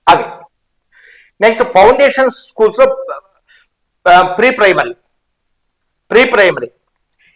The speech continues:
ఇవి ప్రీ ప్రైమరీ ఒకటి, రెండు తరగతులు ఉంటాయన్నమాట. నెక్స్ట్ బేసిక్ ప్రైమరీ స్కూల్‌లో, ఆ, బేసిక్ ప్రైమరీ స్కూల్‌లో ప్రీ ప్రైమరీ,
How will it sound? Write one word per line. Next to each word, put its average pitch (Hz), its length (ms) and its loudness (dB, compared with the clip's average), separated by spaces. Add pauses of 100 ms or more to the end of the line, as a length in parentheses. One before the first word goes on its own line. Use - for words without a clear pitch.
(120)
ఇవి 220 420 4
ప్రీ 233 260 0
ప్రైమరీ 240 640 2 (280)
ఒకటి, 240 380 0
రెండు 196 340 0 (440)
తరగతులు 196 640 2 (440)
ఉంటాయన్నమాట. 147 460 -2 (840)
నెక్స్ట్ 214 320 0
బేసిక్ 247 680 2
ప్రైమరీ 233 380 4
స్కూల్‌లో, 202 680 2 (1300)
ఆ, 180 360 4 (100)
బేసిక్ 226 380 2
ప్రైమరీ 214 300 2
స్కూల్‌లో 214 320 -2
ప్రీ 190 100 2
ప్రైమరీ, 143 400 -4